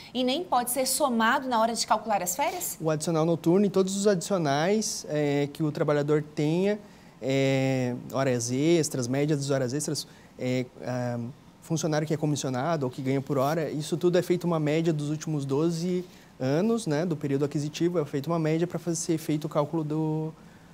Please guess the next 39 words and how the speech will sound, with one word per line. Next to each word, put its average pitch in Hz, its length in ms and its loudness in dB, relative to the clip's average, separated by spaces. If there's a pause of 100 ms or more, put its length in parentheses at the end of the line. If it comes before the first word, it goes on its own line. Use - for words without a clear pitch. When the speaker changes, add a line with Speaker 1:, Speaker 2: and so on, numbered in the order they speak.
(180)
Speaker 2:
é, 135 300 -2
das 151 220 0
férias, 110 260 -2
do 123 80 -10
valor 131 180 -2
que 123 60 -10
vai 135 100 -6
ser - 80 -6
pago 127 220 -6
nas 135 180 -8
férias. 110 380 -14
Speaker 1:
E 370 120 -4 (120)
quem 359 180 -2
não 359 160 -4
trabalha 285 340 0
com 277 160 -6
carteira 240 380 -2
assinada, 190 480 -2 (300)
como 226 160 -2
é 277 100 -4
que - 80 -18
funciona? 185 500 -4 (120)
Speaker 2:
É, 123 160 -6 (120)
daí 139 300 -2
quem 185 300 2
não 175 260 6
trabalha 156 480 4
com 151 160 -4
carteira 143 320 -2
assinada, 170 480 0 (420)
é, 147 600 4
ele 147 220 0
não 147 320 2
é 143 120 2
submetido 156 520 0
às 170 100 -4
férias, 135 240 0
né? 113 160 -4
Ele 120 180 -4